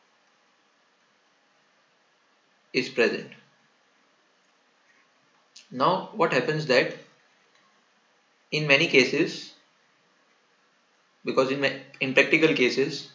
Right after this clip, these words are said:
we can say that pam signals are carrier modulated,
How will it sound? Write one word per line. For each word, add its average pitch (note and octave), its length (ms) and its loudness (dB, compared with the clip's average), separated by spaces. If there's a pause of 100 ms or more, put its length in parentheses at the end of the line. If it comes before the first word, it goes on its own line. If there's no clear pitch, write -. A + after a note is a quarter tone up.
we A#2+ 80 -8
can C3 160 -2
say B2 140 -2
that B2 260 2 (560)
pam D#3+ 220 6
signals B2+ 560 -2 (2250)
are - 420 2
carrier C#3+ 260 6
modulated, - 640 -2